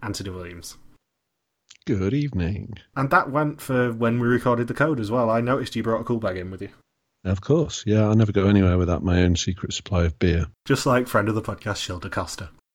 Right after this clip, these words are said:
Speaker 2: <laughs> I am loving the recurring theme of Baha and Lloyd get beer-related tasks or drink-related tasks now. This is great.
Speaker 1: And yet, somehow, Lloyd hasn't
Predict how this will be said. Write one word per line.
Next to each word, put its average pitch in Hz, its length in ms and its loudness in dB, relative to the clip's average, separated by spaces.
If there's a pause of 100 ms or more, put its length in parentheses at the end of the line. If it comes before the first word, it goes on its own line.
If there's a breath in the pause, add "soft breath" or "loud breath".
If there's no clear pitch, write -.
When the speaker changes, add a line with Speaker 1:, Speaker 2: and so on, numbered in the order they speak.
(180)
Speaker 2:
<laughs> - 960 0
I 131 100 4
am 131 180 6
loving 120 340 8
the 104 100 4
recurring 101 540 4
theme 95 500 0
of 92 440 -2
Baha 92 440 2
and 92 80 2
Lloyd 92 340 0
get - 220 -4
beer-related 92 720 0
tasks - 560 -10
or - 120 -6
drink-related 90 760 -2
tasks - 400 -6
now. 95 340 -2
This 107 200 -2
is 95 80 -4
great. 101 360 -4 (380)
Speaker 1:
And 156 260 2
yet, 175 300 2
somehow, 151 760 2
Lloyd 131 420 2
hasn't 131 440 -2